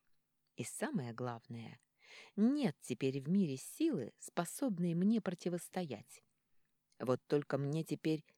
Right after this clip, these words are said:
мир не нужен, и люди не нужны. Их суетность, злоба, жадность неинтересны. Находит мне моя помощница время от времени наследие древних ведьм,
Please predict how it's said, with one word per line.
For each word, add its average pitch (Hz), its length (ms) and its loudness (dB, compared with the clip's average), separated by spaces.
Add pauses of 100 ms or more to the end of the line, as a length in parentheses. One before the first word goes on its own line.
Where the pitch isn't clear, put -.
(140)
мир 262 420 2 (100)
не 190 240 6
нужен, 139 560 0 (240)
и 254 140 -4
люди 208 540 -4
не 131 180 -2
нужны. 131 580 -4 (600)
Их 359 180 0
суетность, 175 880 0
злоба, 131 600 0
жадность 123 800 -4 (160)
неинтересны. 208 1080 0 (560)
Находит 302 540 2
мне 277 180 2
моя 247 260 4
помощница 220 760 2
время 165 320 2
от 185 100 -6
времени 135 540 -2 (280)
наследие 254 640 2
древних 233 540 2
ведьм, 120 380 -4